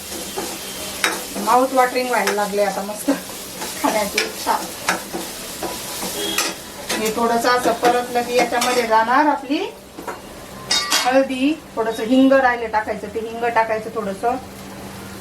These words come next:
हे बघा हिंग. आता टाकायची हळदी आपली, हळद, अर्धा चमचा हळद.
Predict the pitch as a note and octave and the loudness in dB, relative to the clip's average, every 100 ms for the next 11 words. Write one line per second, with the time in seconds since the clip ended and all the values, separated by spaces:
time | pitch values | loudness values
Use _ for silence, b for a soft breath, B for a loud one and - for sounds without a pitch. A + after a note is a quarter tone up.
0 | - - - - - - - F#3+ G3 G3 | -12 -12 -12 -12 -12 -12 -4 0 2 4
1 | F3+ G#3+ G3+ G3+ G#3+ A3+ - - - - | 2 0 0 4 6 6 2 -12 -12 -12
2 | - - - - - - - - - - | -12 -12 -10 -8 -6 -8 -10 -10 -10 -12
3 | - - - - - - - - - - | -12 -12 -12 -10 -10 -4 -2 -2 -8 -12
4 | - F#3 F#3+ G3 G#3 G#3+ G3+ A3 F#3+ A3 | -8 -6 -4 -2 0 2 0 -2 2 4
5 | A3+ A3 A3 G3 F#3+ G#3+ B3+ - G#3+ G#3 | 6 4 2 0 -4 -6 -6 -4 0 4
6 | B3 B3+ - - - - - - - - | 4 2 -10 -12 -12 -12 -12 -12 -12 -10
7 | - - - - - - - B5 - - | -10 -10 -10 -10 -10 -10 -10 -10 -10 -10
8 | - - - - - - G#3 G3+ G3+ G3+ | -10 -10 -12 -12 -10 -2 0 0 0 0
9 | G3+ F#3+ G3 A3 A3+ B3 | -2 0 4 6 6 4